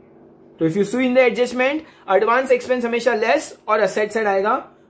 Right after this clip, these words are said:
अमाउंट आएगा आठ हजार सात सौ पचास रुपया, आठ हजार सात सौ पचास रुपया।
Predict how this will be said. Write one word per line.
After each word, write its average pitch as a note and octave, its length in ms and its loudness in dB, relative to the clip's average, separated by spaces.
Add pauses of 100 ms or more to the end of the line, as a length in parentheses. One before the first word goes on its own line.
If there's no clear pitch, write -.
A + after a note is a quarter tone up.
अमाउंट F#3+ 280 -4
आएगा G3+ 200 0
आठ G3 300 -2
हजार G3 340 0
सात F3 280 -4
सौ G3 140 -4
पचास E3 380 -4
रुपया, C3+ 220 -6
आठ D3+ 120 -4
हजार E3 180 -4
सात D#3+ 200 -8
सौ F3+ 120 -4
पचास D3+ 340 -4
रुपया। A#2 300 -12